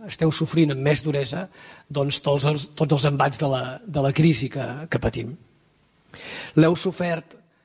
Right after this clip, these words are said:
i l'esteu sofrint, sobretot, des del punt de vista més, més econòmic, però també, deixeu-m'ho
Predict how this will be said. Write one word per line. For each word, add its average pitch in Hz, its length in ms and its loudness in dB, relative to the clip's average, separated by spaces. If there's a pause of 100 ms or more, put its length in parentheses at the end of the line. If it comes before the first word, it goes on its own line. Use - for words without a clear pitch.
(220)
i 147 80 -10
l'esteu 165 320 0
sofrint, 151 320 -2
sobretot, 143 560 0 (380)
des 127 100 -4
del 135 160 2
punt 143 160 2
de 135 80 4
vista 143 240 0
més, 135 460 2 (180)
més 131 240 2
econòmic, 151 480 2 (560)
però 180 160 4
també, 180 300 2 (500)
deixeu-m'ho 151 400 -2